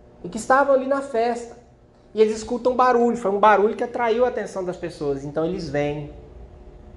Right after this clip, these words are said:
E eles começam a observar o que tá acontecendo, e aí o fenômeno. Cada um deles, gente de todos os lugares, que vocês viram a lista aqui comigo, de tantas outras partes,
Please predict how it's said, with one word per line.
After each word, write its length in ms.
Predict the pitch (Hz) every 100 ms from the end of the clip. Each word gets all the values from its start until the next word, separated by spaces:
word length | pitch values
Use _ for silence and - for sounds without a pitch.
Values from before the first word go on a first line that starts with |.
| - - - - - - - - - - - - -
E 100 | 160
eles 220 | 170 - - - -
começam 340 | 190 196 196
a 40 | 220
observar 480 | 220 247 220 214 233
o 60 |
que 120 | 240
tá 180 | 240 240 202
acontecendo, 680 | 185 208 220 208 196 190
e 40 | 170
aí 120 | 175
o 60 |
fenômeno. 600 | 175 233 226 185 185 131 - - -
Cada 360 | - 247 269 269
um 160 | 254 226
deles, 420 | 190 202 151 127
gente 320 | 180 220 -
de 100 | 226
todos 380 | - 247 254 254
os 120 | 247
lugares, 540 | 247 202 202 220 240
que 60 | -
vocês 320 | 160 185 175
viram 180 | 170 208
a 80 | 196
lista 300 | 185 185 196
aqui 140 | 190
comigo, 440 | 190 170 175 208 180
de 80 |
tantas 340 | - 196 254 247
outras 260 | 214 208
partes, 420 | - 180 180 190